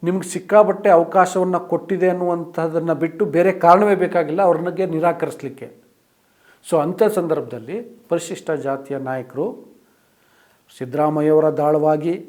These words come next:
ಅಥವಾ ಮತ್ತೊಬ್ಬರ ದಾಳವಾಗಿ ಕೆಲಸ ಮಾಡುವ ಬದಲು ನಮ್ಮೊಳಗೊಬ್ಬ ಅಂತ ಅಂದ್ಕೊಂಡ್ರೆ ಡೆಫಿನೆಟ್ಲಿ ಆಗುತ್ತೆ.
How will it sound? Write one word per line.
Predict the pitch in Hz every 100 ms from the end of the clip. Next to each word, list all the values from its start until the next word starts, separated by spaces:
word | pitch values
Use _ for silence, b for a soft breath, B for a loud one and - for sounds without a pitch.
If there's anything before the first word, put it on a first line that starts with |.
| - -
ಅಥವಾ | 170 220 196
ಮತ್ತೊಬ್ಬರ | 175 170 - 170 165
ದಾಳವಾಗಿ | 151 151 147 147 143 139
ಕೆಲಸ | 131 120 147
ಮಾಡುವ | 139 131 127
ಬದಲು | 117 120 151 226 - - _ b b b b -
ನಮ್ಮೊಳಗೊಬ್ಬ | 156 175 196 196 202 190 175 180 175 175 175 - - - -
ಅಂತ | 160 -
ಅಂದ್ಕೊಂಡ್ರೆ | 170 - 202 214 170 139 113 165 220 - - _ _ _ _ _ _ _ _ _ _ -
ಡೆಫಿನೆಟ್ಲಿ | 151 - 180 170 165
ಆಗುತ್ತೆ. | 143 127 -